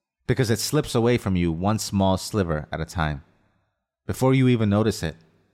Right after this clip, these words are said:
your entire standing with yourself has degenerated. And now you have very little activation power left at all in you, only slowing down your life even more.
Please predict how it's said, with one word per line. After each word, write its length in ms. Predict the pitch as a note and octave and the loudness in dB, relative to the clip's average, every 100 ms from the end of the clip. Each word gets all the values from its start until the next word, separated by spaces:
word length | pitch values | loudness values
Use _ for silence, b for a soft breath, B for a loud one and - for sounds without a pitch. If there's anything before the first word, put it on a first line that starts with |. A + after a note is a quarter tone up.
| _ | _
your 140 | A2+ G#2 | -2 0
entire 320 | G2 B2+ B2 | 0 0 0
standing 560 | - A2+ A#2 G#2 E2+ | -2 -2 0 2 2
with 160 | E2 D#2+ | 0 -4
yourself 380 | E2+ - E2+ E2 | -6 -4 -6 -4
has 160 | D#2 | -8
degenerated. 680 | D2+ D#2 E2+ E2 D2+ C#2+ C#2 - _ _ _ _ _ _ - | -8 -8 -4 -2 -4 -6 -10 -16 _ _ _ _ _ _ -8
And 100 | G#2+ | -2
now 420 | A2+ A#2 A2 F#2+ - _ _ _ _ _ _ | 0 2 2 -2 -10 _ _ _ _ _ _
you 120 | A#2 A2 | 0 2
have 400 | G2 F#2+ F2+ - _ _ _ F#2+ | 2 0 -2 -8 _ _ _ -6
very 480 | A2 C3+ A#2 D#2+ D2 _ G2+ | 0 2 2 0 -6 _ -4
little 360 | G2 F2+ D2 - | 0 0 -2 -4
activation 680 | E2 - D#2+ D#2+ D2+ C#2+ D2+ _ | -8 -6 -6 -6 -8 -10 -12 _
power 280 | - D2+ D2 | -6 -4 -4
left 380 | C#2+ C#2+ - _ _ | -6 -8 -12 _ _
at 100 | - D2+ | -10 -4
all 260 | F2+ F#2+ E2+ | 0 0 -2
in 200 | C#2+ C#2 | -6 -10
you, 180 | C2+ - _ _ _ _ _ _ _ _ _ _ _ _ - | -12 -16 _ _ _ _ _ _ _ _ _ _ _ _ -2
only 280 | A2+ B2 | 2 2
slowing 440 | B2 - G#2+ G2+ F2+ | 0 0 0 2 0
down 440 | F#2 F2+ E2+ D2+ - | 0 2 0 -2 -8
your 160 | E2+ | -6
life 320 | D#2 D2 D2 - | -4 -4 -6 -12
even 240 | F#2 E2+ | -10 -6
more. 340 | E2 E2 C#2+ | -4 -4 -6